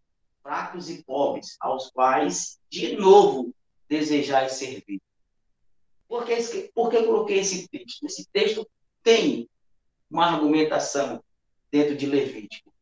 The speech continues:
tá? Se alguém tem o costume de estudar a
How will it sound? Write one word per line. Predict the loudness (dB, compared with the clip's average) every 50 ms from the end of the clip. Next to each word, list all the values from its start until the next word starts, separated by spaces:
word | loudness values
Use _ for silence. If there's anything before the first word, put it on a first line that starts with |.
| _ _ _ _ _ _ _ _
tá? | -10 -8 -8 -8 -8 -10
Se | -10 0 2
alguém | 2 2 2 0 -2
tem | -4 -6 -6
o | -6
costume | -6 -8 -8 -6 -4 -2 -2 -2 -2
de | -4
estudar | -6 -8 -8 -8 -4 2 4 4 6 4 4 2 -2
a | -2 -2 0 0